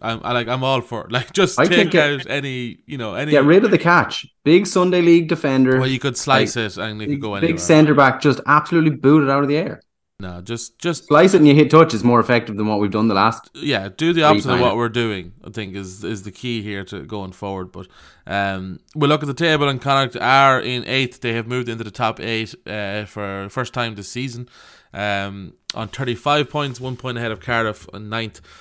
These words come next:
Speaker 1: and three points behind the Sharks, but they have a game in hand in seventh. But, um,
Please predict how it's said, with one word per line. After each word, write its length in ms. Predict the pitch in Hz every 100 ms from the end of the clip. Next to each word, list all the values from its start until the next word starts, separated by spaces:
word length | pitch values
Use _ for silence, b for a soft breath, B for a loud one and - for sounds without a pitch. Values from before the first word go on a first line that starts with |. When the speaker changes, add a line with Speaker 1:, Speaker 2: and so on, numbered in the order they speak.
| b
Speaker 1:
and 180 | - 98
three 140 | - 120
points 380 | - 113 104
behind 460 | - - 98 110 104
the 40 |
Sharks, 500 | 95 110 104 101 - - -
but 100 | -
they 80 |
have 100 | 107
a 40 | 92
game 200 | 104 95
in 60 |
hand 340 | 95 98 95 92
in 100 | 101
seventh. 440 | 95 101 95 92 - b b b
But, 200 | - 101
um, 480 | 101 98 95 95 85